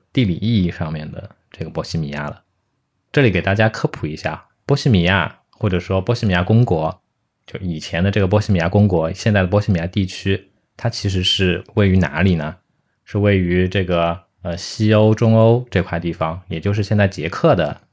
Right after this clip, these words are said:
在捷克的这个领土的范围之内。如果看他们网站比较仔细的朋友，自然你，你可能也会在他们的这个官网的 About Us 的这个页面里面有看到过，官方有一条摘录自这个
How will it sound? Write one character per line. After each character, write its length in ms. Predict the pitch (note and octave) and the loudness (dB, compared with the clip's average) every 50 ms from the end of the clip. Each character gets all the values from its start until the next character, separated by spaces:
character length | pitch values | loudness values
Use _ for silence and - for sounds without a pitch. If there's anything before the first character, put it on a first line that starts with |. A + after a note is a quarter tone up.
| _ _ _ _ _ _ | _ _ _ _ _ _
在 200 | - A#2 G#2+ G2 | 0 0 0 0
捷 200 | F2+ - E2 F2+ | 0 -2 -4 -4
克 200 | F2+ - D#3 C#3 | -2 0 2 2
的 100 | A2 F#2 | 2 2
这 100 | - E2+ | 0 -2
个 280 | E2 E2 D#2 - - _ _ _ _ - | -4 -4 -6 -6 -10 _ _ _ _ -4
领 180 | F2+ F2+ E2+ F#2 | -2 0 0 0
土 160 | - - F2+ | 0 -2 -8
的 80 | D#2+ D#2 | -8 -6
范 240 | - F#2+ F2+ D#2+ | -4 -2 -2 -2
围 80 | D2+ D2+ | -4 -6
之 140 | D#2 - - - | -12 -16 -18 -18
内。 120 | - - - _ _ _ _ _ _ _ _ _ _ _ | -18 -18 -18 _ _ _ _ _ _ _ _ _ _ _
如 220 | - - A2+ A#2+ | 0 2 2 4
果 580 | B2 - G2+ F2+ E2+ D#2+ D#2+ E2 D#2+ - - - _ _ _ _ _ _ | 4 4 2 4 2 2 0 -4 -6 -10 -12 -20 _ _ _ _ _ _
看 200 | - - - A#2+ | -8 -2 0 0
他 100 | G#2+ A2+ | 2 4
们 100 | A2+ A2 | 4 4
网 200 | A2 G2+ F2 E2+ | 4 4 2 0
站 180 | F2 G#2 G2 G2 | 0 2 2 2
比 80 | F2+ E2 | 2 2
较 140 | F#2 F#2 | 2 2
仔 180 | F#2+ - E2+ D#2 | 0 0 -2 -6
细 180 | - - - G#2+ | -4 0 2 2
的 80 | G2 | 2
朋 260 | F2+ F2 - D2+ D2+ | 2 0 -2 -6 -6
友， 220 | D#2 D#2 D#2 D#2 F2+ - - | -4 -4 -6 -6 -10 -14 -10
自 160 | - - G#2+ | -4 -2 0
然 280 | F2+ D#2+ D#2 D#2 D#2+ F2 | 0 0 -2 -4 -4 -6
你， 240 | E2+ D#2+ D#2+ E2 E2 | -6 -6 -8 -8 -8
你 360 | E2+ E2+ E2 E2 D#2+ D#2+ D#2 | -6 -6 -6 -6 -8 -10 -10
可 180 | - - - F2 | -10 -8 -8 -8
能 160 | D2+ D2+ E2+ | -6 -4 -4
也 140 | E2+ D#2 C#2+ | -4 -6 -6
会 180 | - - F#2+ | -4 -4 -4
在 160 | F2+ - F#2 | -2 -2 -2
他 160 | F2+ - - F#2 | -2 -2 0 0
们 160 | F#2 F2+ F2 | 0 0 0
的 100 | E2 D#2+ | -2 -4
这 160 | D#2 - E2+ | -6 -6 -8
个 280 | D#2+ D#2+ D#2 D#2 D2+ D2 | -6 -6 -8 -8 -8 -10
官 260 | - - G2 G2 G2 | -8 -6 -4 -2 -2
网 180 | F#2 D#2+ D#2 | -4 -4 -6
的 140 | D2+ D#2 D#2+ | -6 -6 -6
About 300 | D#2+ D#2+ E2 E2 F2 - | -6 -4 -4 -4 -4 -2
Us 340 | - F#2+ G2+ F#2+ F2+ - - | -2 0 0 0 0 -2 -4
的 80 | - D#2+ | -8 -6
这 140 | E2 F2 | -6 -6
个 100 | E2 E2 | -4 -2
页 160 | E2+ F#2 F#2+ F#2 | -2 0 0 2
面 180 | F#2+ G2 F#2 | 2 2 2
里 60 | F2 | 0
面 160 | D#2 D#2+ E2 E2 | -2 -4 -6 -6
有 140 | D2+ D2 | -8 -10
看 260 | - - - - A2 G2+ | -12 -12 -8 -4 -2 0
到 140 | G2+ G2 | 0 0
过， 340 | F2+ F#2 G2+ F#2+ F2+ F2+ F#2 - - - - _ _ _ _ _ _ _ | 0 0 2 2 2 0 -2 -6 -18 -20 -20 _ _ _ _ _ _ _
官 120 | - C3 | 0 2
方 140 | C3 D3+ D3 | 4 4 4
有 160 | C3 F#2+ E2 | 4 4 4
一 80 | G2 A2 | 2 2
条 320 | G#2+ - - - E2+ F2 | 0 -2 -2 -2 0 0
摘 240 | F#2 F#2 A2+ G#2 A2 | 0 2 2 2 4
录 180 | A2 A2 G#2 G2 | 4 4 2 2
自 380 | F#2 - G#2+ G2+ F2+ F2 E2 | 0 0 0 0 0 0 -2
这 160 | E2+ - F2 E2+ | -4 -6 -6 -6
个 340 | E2 E2+ D#2+ D#2 D#2 E2+ | -4 -4 -4 -4 -4 -8